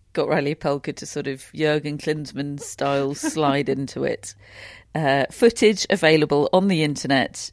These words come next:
uh, if you would, uh, if you would like to do it. Also, uh, also from Houston, footage available on the internet. Some, um, some little social media videos that,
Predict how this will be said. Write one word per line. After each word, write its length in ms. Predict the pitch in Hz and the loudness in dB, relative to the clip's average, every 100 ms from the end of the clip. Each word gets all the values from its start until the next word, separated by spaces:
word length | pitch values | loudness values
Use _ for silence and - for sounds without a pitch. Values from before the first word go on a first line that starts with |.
| - | 0
uh, 140 | 139 - | 0 2
if 200 | 143 - | -2 -4
you 200 | 143 143 | -4 -2
would, 340 | 139 139 - | -2 -4 -4
uh, 360 | 135 131 127 135 - - - - - - | -2 0 0 -4 -10 -20 -20 -20 -20 -14
if 160 | 143 - | -8 -2
you 100 | 147 | -2
would 120 | 147 | 2
like 220 | 143 - | 0 0
to 100 | - | 0
do 80 | 147 | 2
it. 80 | - | 4
Also, 500 | 226 254 202 160 151 - | 4 6 4 4 0 2
uh, 160 | 165 - | 2 4
also 340 | 175 208 180 | 0 -2 -2
from 400 | 156 135 139 139 - | -2 -2 -4 -6 -8
Houston, 560 | - 147 - 139 135 | -8 -6 -4 -4 -4
footage 340 | 139 151 151 139 | -6 -6 -6 -4
available 460 | 143 139 139 131 | -2 -2 -2 -4
on 100 | 131 | -2
the 120 | 135 | -2
internet. 380 | 135 135 - 120 | -2 -4 -6 -6
Some, 280 | - 160 151 | -4 -4 -2
um, 360 | 147 143 147 143 _ _ _ _ _ - | -2 -2 -8 -10 _ _ _ _ _ -18
some 180 | - 180 | -12 -4
little 160 | 180 196 | -2 0
social 340 | - 190 185 | 0 0 -2
media 300 | 175 180 165 | -4 -2 -2
videos 440 | 156 151 147 151 - | -2 -2 -2 -4 -2
that, 240 | 147 - | -2 -2